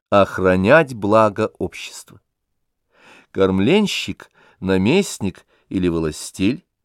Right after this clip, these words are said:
получал при назначении на кормление наказный или доходный список, своего рода таксу, подробно определявшую его доходы, кормы и пошлины.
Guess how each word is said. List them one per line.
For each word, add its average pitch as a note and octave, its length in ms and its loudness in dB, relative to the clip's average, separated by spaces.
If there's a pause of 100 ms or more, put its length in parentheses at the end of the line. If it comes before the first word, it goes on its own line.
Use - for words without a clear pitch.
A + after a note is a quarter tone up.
(400)
получал C#3 520 2
при F3 160 -2
назначении C3 640 0
на G#2+ 140 0
кормление F#2 580 0 (300)
наказный G#2 880 0 (240)
или F#3+ 180 -2
доходный F#2 580 -2
список, - 640 -12 (300)
своего F2+ 420 0
рода G2+ 220 0
таксу, - 680 -2 (300)
подробно F#3+ 640 2
определявшую E3+ 800 0
его F#2 200 0
доходы, F3 680 -2 (200)
кормы A#2 540 0 (180)
и A#2+ 120 -10
пошлины. F2 580 -6